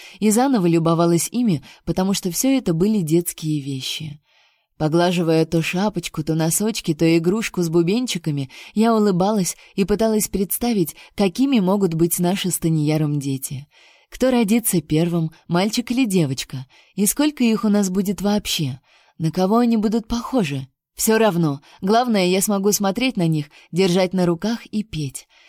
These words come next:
Нет, пожалуй, петь я точно не буду, но любоваться, ласкать и любить изо всех сил буду точно.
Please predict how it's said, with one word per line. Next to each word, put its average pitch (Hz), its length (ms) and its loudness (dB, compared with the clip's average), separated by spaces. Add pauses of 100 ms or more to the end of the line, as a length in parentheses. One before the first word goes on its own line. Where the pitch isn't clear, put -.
(120)
Нет, 226 320 4
пожалуй, 190 380 2
петь 208 260 2
я 214 80 2
точно 190 360 0
не 196 140 0
буду, 170 300 2
но 175 120 2
любоваться, 185 680 0 (220)
ласкать 185 560 -2
и 180 80 0
любить 175 360 -2
изо 165 220 0
всех 165 260 -4
сил 240 360 -2
буду 170 340 -2
точно. 143 640 -8